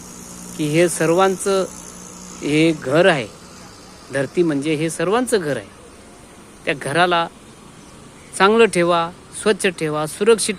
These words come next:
ठेवा की सगळे जीव आपले तिथं राहतील, हा, सुखात समाधानाने गुण्या गोविंदाने राहतील.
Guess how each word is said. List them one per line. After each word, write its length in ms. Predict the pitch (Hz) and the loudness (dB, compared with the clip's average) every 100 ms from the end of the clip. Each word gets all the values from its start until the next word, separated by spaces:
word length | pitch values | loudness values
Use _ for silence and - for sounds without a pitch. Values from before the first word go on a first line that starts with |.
| - | 0
ठेवा 220 | 170 180 | 2 2
की 160 | 175 | -2
सगळे 340 | 175 180 185 170 | -4 -4 -2 -2
जीव 280 | 135 170 180 | -2 0 0
आपले 360 | 151 - 160 220 - - - - - | 0 -4 -8 -8 -18 -20 -20 -20 -14
तिथं 220 | 139 151 | -10 -6
राहतील, 440 | 143 135 135 160 127 117 - - - - - | -4 -2 -4 -6 -8 -14 -20 -20 -20 -20 -8
हा, 200 | 123 165 170 - - - | -2 -2 -4 -16 -12 -8
सुखात 240 | 185 226 | 0 0
समाधानाने 720 | - 190 196 185 185 185 185 | 2 0 2 4 4 4 2
गुण्या 360 | 175 180 190 185 | 2 2 4 4
गोविंदाने 640 | 175 185 185 165 175 180 | 4 4 4 4 4 4
राहतील. 320 | 160 127 - | 2 -2 -8